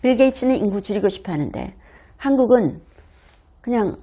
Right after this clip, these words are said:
자연적으로 지금 인구가 이렇게 많이 줄어들고 있습니다. 이거 큰 문제고요. 진짜 우리나라 골든타임이 앞으로 십 년이라고 하는데 어떻게 해야지 이 저출산 문제를 해결할 수 있을지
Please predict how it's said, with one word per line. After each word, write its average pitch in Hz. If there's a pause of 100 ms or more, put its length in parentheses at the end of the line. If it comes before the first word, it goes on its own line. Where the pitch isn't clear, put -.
(180)
자연적으로 226
지금 156
인구가 170
이렇게 -
많이 156
줄어들고 165
있습니다. - (160)
이거 -
큰 254
문제고요. 170 (680)
진짜 202
우리나라 214
골든타임이 233
앞으로 208
십 294
년이라고 262
하는데 156 (280)
어떻게 254
해야지 214
이 196
저출산 233
문제를 185
해결할 233
수 190
있을지 147